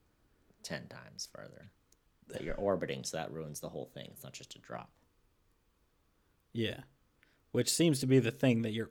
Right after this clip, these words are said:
Speaker 2: orbiting, so you're whipping around the planet going so fast that you kinda stay up there for a long time.
Speaker 1: Mm-hmm.
Speaker 2: But then there's the, the, the free fall with him.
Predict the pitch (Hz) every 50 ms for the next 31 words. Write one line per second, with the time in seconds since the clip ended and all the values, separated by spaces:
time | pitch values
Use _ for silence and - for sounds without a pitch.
0 | - _ - 135 143 135 123 123 117 110 - - 123 117 113 117 120 131 147 143
1 | 139 - 127 120 117 120 120 117 117 113 113 107 - - - 135 127 123 120 113
2 | 85 - - 117 113 110 113 - - 117 104 113 - - 123 123 113 120 120 -
3 | - - 117 117 110 - - 120 113 101 - - - - - 110 104 101 104 -
4 | - - - - - - 98 - - - 120 131 135 - - 107 131 135 - _
5 | _ _ _ _ _ - - _ _ _ _ _ - - - - - 82 80 -
6 | - - - - - 120 107 - - - _ - - - - _ _ _ _ _
7 | _ _ _ _ _ _ _ _ _ _ _ _ _ - - _ _ - 123 117
8 | 117 117 117 113 110 113 - - 110 110 104 110 110 - - 110 107 107 107 110
9 | 120 123 - - - _ - 120 120 120 - - - 127 131 127 131 - 123 123
10 | 127 123 120 113 113 - - 139 135 143 139 135 139 139 135 135 135